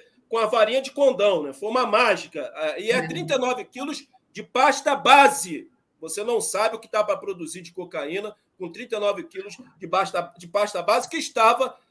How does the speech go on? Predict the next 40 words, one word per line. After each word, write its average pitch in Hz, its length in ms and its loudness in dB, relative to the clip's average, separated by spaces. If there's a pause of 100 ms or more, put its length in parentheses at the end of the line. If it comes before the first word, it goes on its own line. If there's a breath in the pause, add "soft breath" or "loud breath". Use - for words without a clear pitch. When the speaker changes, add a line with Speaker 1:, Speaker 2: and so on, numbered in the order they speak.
(120)
Speaker 1:
no 233 100 2
avião 262 380 2
da 302 120 4
fab. 226 540 4 (280)
Né? 247 100 2
As 269 120 2
Forças 277 340 -2
Armadas 233 460 4
não 233 120 -6
fiscalizam 233 580 -4
nem 262 100 -4
os 311 80 -6
seus 254 160 -6
aviões 247 500 -2
e - 40 -12
querem 285 180 -2
fiscalizar 226 920 -2
as 233 260 0
urnas. 220 380 -2
Tome 330 300 8
vergonha 277 380 2
na, 220 140 -2 (180)
na 233 140 -4
cara, - 500 4 (200)
volte 349 300 8
pros - 200 -8
quartéis, 254 540 0
não 269 60 -10
tem 330 160 -4
meio 311 220 -2
fio 277 200 -10
pra 247 160 -6
pintar, 220 360 -4
não? 277 280 2 (200)
Vai 330 160 4
lá 320 200 4
comer 269 320 2
o 240 60 6
restante 240 520 -4
de, 180 360 -8